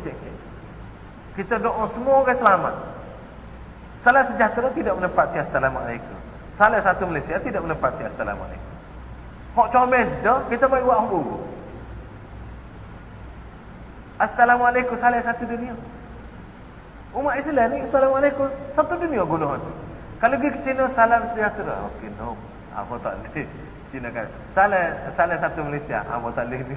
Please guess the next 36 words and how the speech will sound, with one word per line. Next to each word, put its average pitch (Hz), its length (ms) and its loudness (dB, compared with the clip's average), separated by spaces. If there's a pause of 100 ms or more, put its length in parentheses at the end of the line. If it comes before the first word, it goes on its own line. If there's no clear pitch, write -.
bukan 143 320 -2
Malaysia 123 480 0
sini. 101 220 -10 (340)
Tak - 160 0
ada. 359 480 -4 (680)
Tak 226 160 0
kena 277 340 0 (120)
kita 269 180 2
make 277 240 -2
it. 220 100 -4 (140)
Kita 277 220 0
make 269 240 -2
it 240 80 -4
dalam 247 180 -2
kotak 240 320 -4
S 220 80 -6 (140)
P. - 80 -12 (760)
Kita 262 300 8
make 294 180 6
it 339 160 0
jadi 349 240 2
ikut 370 160 2
Islam 151 400 6
tu, 170 80 2 (320)
tu 180 80 0
hak, 170 200 4 (260)
hak 190 180 4
semati. 151 380 -2 (800)
Kita 262 420 6
nak 269 160 6
buat 269 200 8 (100)
ni 339 40 0 (200)
ikut 294 240 -2
hak 240 180 0
kita 262 160 -2
telitah. 262 540 0